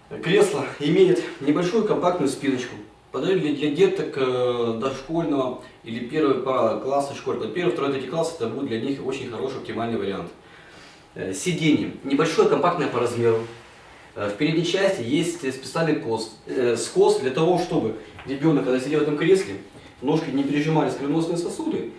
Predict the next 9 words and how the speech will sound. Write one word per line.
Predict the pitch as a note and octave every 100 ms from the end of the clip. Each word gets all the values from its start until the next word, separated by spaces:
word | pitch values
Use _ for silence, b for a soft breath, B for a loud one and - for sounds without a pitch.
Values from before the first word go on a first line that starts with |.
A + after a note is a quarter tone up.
| B -
и | D4 D4
ножки | F#3+ G3 F#3
не | D#3
затекали, | C#3+ D3 F#3 F3+ D3
не | D3
уставали | D3 - A#2 G#2 G2
при | F#2+
длительной | A2+ D3+ C3+ G#2
работе. | G2+ F#2 E2+